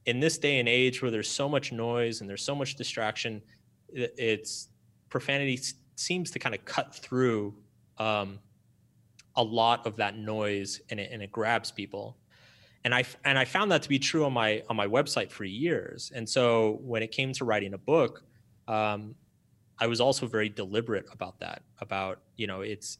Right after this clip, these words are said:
it's, I want to write a self-help book, but I wanna make it very clear that this is not like any other self-help book people have come across in the airport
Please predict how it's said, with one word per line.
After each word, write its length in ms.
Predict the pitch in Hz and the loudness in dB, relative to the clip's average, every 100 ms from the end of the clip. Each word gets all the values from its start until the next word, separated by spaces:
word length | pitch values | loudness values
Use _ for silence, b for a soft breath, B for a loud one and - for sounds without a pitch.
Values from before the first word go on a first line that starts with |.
| _ | _
it's, 260 | 107 - - | -6 -6 -2
I 120 | 117 | 0
want 360 | 120 123 135 139 | 2 4 2 2
to 180 | - 139 | -2 0
write 240 | 123 123 | 4 4
a 40 | 120 | 4
self-help 580 | - 120 - 143 147 - | 2 -2 0 -2 0 -2
book, 240 | 110 - | -2 0
but 120 | 107 | 0
I 60 | 104 | 0
wanna 280 | 104 123 143 | 2 0 2
make 220 | 127 120 | 0 0
it 160 | - | -4
very 380 | 117 117 135 165 | -10 0 4 4
clear 300 | - 143 135 | 4 2 4
that 140 | 110 107 | 2 0
this 180 | 120 | -4
is 100 | 120 | -4
not 240 | 110 113 120 | 0 0 2
like 200 | 120 113 | 0 0
any 180 | 117 117 | -4 -2
other 160 | 107 107 | 0 0
self-help 480 | - 104 113 104 | -2 -2 -2 -4
book 180 | - 98 | -6 -8
people 260 | - 113 101 | -8 -8 -8
have 100 | 92 | -8
come 160 | - 110 | -8 -8
across 440 | 98 104 95 - | -6 -6 -6 -8
in 80 | 98 | -10
the 100 | 95 | -8
airport 480 | 95 95 - 95 | -8 -10 -12 -12